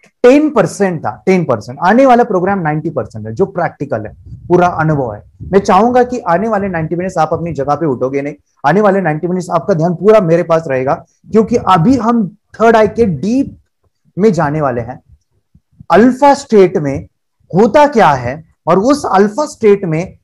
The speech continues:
हम जब आंखें बंद करके कैसे देख सकते हैं, उसका पूरा साइंस आज हम समझने वाले हैं। एक एक चीज पूरा focus के साथ देखनी है। एक video मैं आपको दिखा रहा हूं जो पांच मिनट का है, इस वीडियो का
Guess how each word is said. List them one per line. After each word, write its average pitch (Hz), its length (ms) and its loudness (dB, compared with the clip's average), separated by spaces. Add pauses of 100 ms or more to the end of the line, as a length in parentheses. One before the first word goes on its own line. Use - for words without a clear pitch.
(140)
हम 208 180 0
जब 190 380 0 (160)
आंखें 175 380 -2
बंद 214 280 0
करके 165 340 0 (500)
कैसे 254 400 4
देख 226 260 4
सकते 202 280 -4
हैं, 208 60 2
उसका 220 220 -4
पूरा 285 360 -2
साइंस 220 540 0
आज 185 160 -2
हम 151 120 -4
समझने 131 360 -8
वाले 110 200 -8
हैं। - 300 -20 (200)
एक 240 180 2
एक 254 120 -2
चीज 240 360 -2 (220)
पूरा 202 160 2
focus 185 400 -2
के 156 100 -6
साथ 143 180 -2
देखनी 131 340 -6
है। 107 180 -12 (340)
एक 254 140 0
video 226 320 2
मैं 277 120 0
आपको 240 200 0
दिखा 180 260 -2
रहा 151 100 2
हूं 185 140 -6 (260)
जो 196 220 0
पांच 233 400 2
मिनट 202 260 -4
का 143 220 0
है, 143 320 -6 (280)
इस 247 240 -4
वीडियो 214 300 2
का 294 140 0